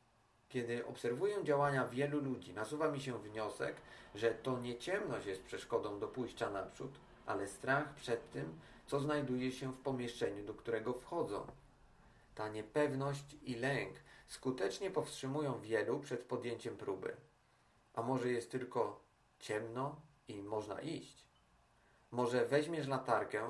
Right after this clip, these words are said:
a może świeczkę, a może po prostu raz się przewrócisz i będziesz wiedział dlaczego.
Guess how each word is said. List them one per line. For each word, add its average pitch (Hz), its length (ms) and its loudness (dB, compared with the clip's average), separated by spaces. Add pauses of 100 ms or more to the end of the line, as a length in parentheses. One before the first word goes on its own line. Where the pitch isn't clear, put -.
a 110 80 2
może 117 340 2
świeczkę, - 600 -4 (420)
a 113 100 2
może 175 260 4
po 185 160 2
prostu 156 500 6
raz 139 180 6
się 139 260 -4
przewrócisz 131 640 -2
i 127 100 -8
będziesz 127 360 0
wiedział 107 340 0
dlaczego. 123 640 -2